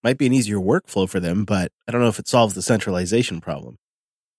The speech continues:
I suspect over the next month, we're gonna see a lot of different projects reevaluate how they deliver those images to end users. Maybe we'll see a few announcements. And if anything impacts the world of Linux and open source,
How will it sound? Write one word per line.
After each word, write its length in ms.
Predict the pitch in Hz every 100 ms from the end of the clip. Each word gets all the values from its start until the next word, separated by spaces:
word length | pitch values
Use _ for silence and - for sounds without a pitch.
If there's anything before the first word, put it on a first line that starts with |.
| _ _ _ _
I 240 | 185 196 214
suspect 1160 | - 185 - - - _ 156 151 110 101 - -
over 340 | 139 147 143
the 120 | 143
next 300 | 135 127 -
month, 420 | 113 123 135 160
we're 100 | 143
gonna 200 | 147 180
see 180 | 151 165
a 80 | 135
lot 280 | 123 127 135
of 60 |
different 260 | 123 120 110
projects 460 | 117 104 101 87 -
reevaluate 600 | 131 123 117 117 104 98
how 340 | - 120 123
they 200 | 113 117
deliver 540 | 113 104 101 113 104 95
those 220 | 98 90
images 460 | 104 110 92 87
to 100 | -
end 160 | 85 92
users. 400 | 98 98 80 - - _ _
Maybe 200 | 107 113
we'll 140 | 123 131
see 180 | - 131
a 60 |
few 180 | - 127
announcements. 600 | 110 131 165 - 90 - _ _ _ _ _ _
And 180 | 87 95
if 100 | 139
anything 300 | 139 135 120
impacts 400 | 120 120 117 -
the 80 |
world 200 | 113 110
of 100 | 95
Linux 340 | 117 120 120 -
and 80 | 110
open 200 | - 92
source, 360 | 123 113 -